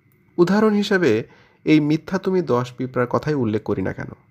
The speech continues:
আমাদের প্রথাগত গল্পের যে ন্যারেটিভ, তার অনেকটাই কিন্তু হোঁচট খায় এই গল্পটি পড়ার সময়।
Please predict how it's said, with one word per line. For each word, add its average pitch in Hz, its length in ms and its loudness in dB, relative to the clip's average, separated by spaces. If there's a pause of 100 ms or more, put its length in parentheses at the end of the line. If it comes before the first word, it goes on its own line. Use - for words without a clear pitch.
(480)
আমাদের 135 340 4
প্রথাগত 160 500 -2
গল্পের 131 420 0
যে 135 120 -2
ন্যারেটিভ, 117 540 0 (440)
তার 139 140 2
অনেকটাই 147 540 0
কিন্তু 160 280 -6
হোঁচট 123 400 -4
খায় 143 240 -4
এই 123 200 2
গল্পটি 107 520 -2
পড়ার 87 220 -4
সময়। - 360 -14